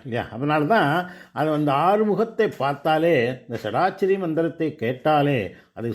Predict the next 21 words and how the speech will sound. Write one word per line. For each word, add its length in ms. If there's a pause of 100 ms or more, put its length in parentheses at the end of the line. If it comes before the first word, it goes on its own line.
சொன்னி-, 300
அதை 220
சொன்னாலே 800 (200)
நமக்கு 300
வந்து 220
அழகான 520
ஒரு 160
மகிழ்ச்சியும், 840
ஒரு, 300 (260)
ஒரு 280
உண்மையிலே 380
ஒரு 180
நிம்மதியும், 680 (320)
ஒரு 360
அருள் 560 (340)
சுவா-, 140 (100)
பாய்ந்த 440
நிலையும் 420
உண்டாகுது 460
அப்படிங்-, 420
அப்படிங்கிறத, 640